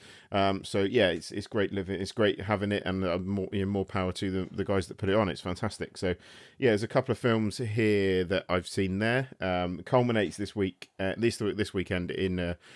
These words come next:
very much advanced preview screening of Jojo Rabbit, which is very exciting, but I will save that for a future show, whether it's when it's on general release. So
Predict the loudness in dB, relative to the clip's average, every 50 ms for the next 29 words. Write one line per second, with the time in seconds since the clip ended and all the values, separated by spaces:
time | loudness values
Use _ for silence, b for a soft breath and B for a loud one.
0 | B B B B B B 2 6 8 8 8 8 6 4 2 0 -2 -4 -2 -2
1 | -4 -4 -2 -2 -2 0 0 -2 -4 -4 -2 -2 -2 -2 -2 -2 0 0 0 0
2 | 0 2 2 4 4 2 2 0 -2 -4 -4 -2 0 0 2 2 2 0 -2 0
3 | 0 0 0 0 -2 -2 -2 -2 0 0 0 -2 -2 -2 0 2 2 2 2 0
4 | -2 -2 -2 -4 -4 -2 0 2 2 2 0 0 -2 -2 -2 -4 -6 -6 -6 -6
5 | -4 -2 0 0 0 0 -2 -2 -2 -2 -2 -4 -4 -4 -4 -4 -4 -4 -2 -2
6 | -2 -2 -2 -2 -2 -2 -2 -4 -4 -2 -2 -2